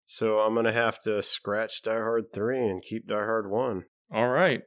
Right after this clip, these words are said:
Speaker 2: I am torn between Lethal Weapon two or John Wick. John Wick is awesome. It's so good. It's so good. I've rewatched that who knows how many times. I'm thinking about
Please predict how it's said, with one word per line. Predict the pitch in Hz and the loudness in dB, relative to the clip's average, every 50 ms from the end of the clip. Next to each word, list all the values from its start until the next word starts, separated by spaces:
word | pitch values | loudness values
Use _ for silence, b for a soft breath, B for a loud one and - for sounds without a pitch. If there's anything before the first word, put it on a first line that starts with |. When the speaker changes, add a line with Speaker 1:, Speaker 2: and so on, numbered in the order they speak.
| _ _ _ _ _ _ _ _ - | _ _ _ _ _ _ _ _ 4
Speaker 2:
I | - 139 165 | 8 10 10
am | 180 180 156 | 10 10 8
torn | - - - 135 127 123 117 | 6 4 6 6 6 8 6
between | 107 101 - - - 101 98 95 95 95 92 87 80 - _ _ _ _ _ _ _ _ _ _ _ _ - | 4 2 2 2 4 4 6 6 6 4 2 0 -4 -8 _ _ _ _ _ _ _ _ _ _ _ _ 0
Lethal | - 110 117 113 120 110 | 4 6 6 6 6 6
Weapon | 117 110 - 101 | 4 4 4 2
two | 98 - - 110 107 104 101 98 101 - - _ _ _ _ _ _ _ _ - | 0 0 2 4 4 4 4 2 0 -2 -6 _ _ _ _ _ _ _ _ -6
or | - 95 90 82 _ - | -6 -6 -6 -6 _ -4
John | - 113 98 95 104 98 | -2 -2 0 -2 -2 -4
Wick. | 90 95 92 80 - - - - - _ _ _ _ _ _ _ | -6 -8 -10 -12 -14 -18 -18 -18 -20 _ _ _ _ _ _ _
John | - - 135 139 147 135 | 2 4 6 6 6 6
Wick | 139 151 147 - | 6 4 4 2
is | - 107 90 - - - | -2 -2 -2 -4 -6 -2
awesome. | 101 92 104 - - - 147 147 151 - | 0 2 2 2 2 2 0 -2 -2 -2
It's | - 107 - - | -4 -4 0 0
so | - - - - 156 147 139 | 2 2 4 4 4 4 4
good. | 120 127 131 113 101 95 98 - - - | 4 4 4 6 4 4 0 -4 -6 -4
It's | 131 127 - | -2 0 2
so | - - 139 135 | 6 6 6 8
good. | 127 127 | 8 8
I've | 123 123 127 | 8 8 8
rewatched | 147 135 120 113 117 117 - - - | 6 6 6 6 6 4 4 2 4
that | 127 117 117 - - - - - | 6 6 6 4 0 -16 -6 0
who | - 170 | 2 4
knows | 143 120 113 117 113 113 107 113 | 4 6 6 6 4 4 4 4
how | 110 104 | 2 2
many | 104 101 101 | 2 2 0
times. | - 107 101 95 95 95 - - - _ _ _ _ _ _ _ _ _ _ _ - | 0 0 0 0 -2 -2 -4 -6 -8 _ _ _ _ _ _ _ _ _ _ _ -2
I'm | - 120 127 113 | -2 0 0 -2
thinking | - - 156 143 131 147 147 | -2 -2 -4 -4 -2 -4 -2
about | 127 117 120 113 110 | 2 4 6 6 4